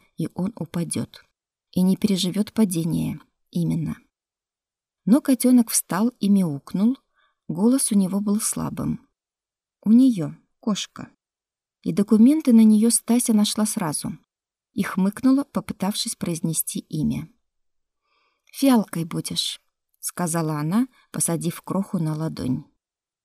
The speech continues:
Та оказалась горячей и вовсе не лысой. Тело покрывали волосы, но столь короткие, что на ощупь воспринимались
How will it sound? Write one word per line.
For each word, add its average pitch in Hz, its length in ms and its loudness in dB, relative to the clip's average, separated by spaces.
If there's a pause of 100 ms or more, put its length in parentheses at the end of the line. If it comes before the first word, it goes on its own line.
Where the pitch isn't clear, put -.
(560)
Та 294 160 0
оказалась 208 520 2
горячей 226 580 0 (120)
и 202 120 -4
вовсе 226 340 2
не 214 160 6
лысой. 190 600 -4 (640)
Тело 247 260 2
покрывали 156 560 -4
волосы, 170 640 -4 (300)
но 180 120 -2
столь 214 240 0
короткие, 180 760 -4 (220)
что - 200 -8
на 165 160 -2
ощупь - 520 -2
воспринимались 170 840 -2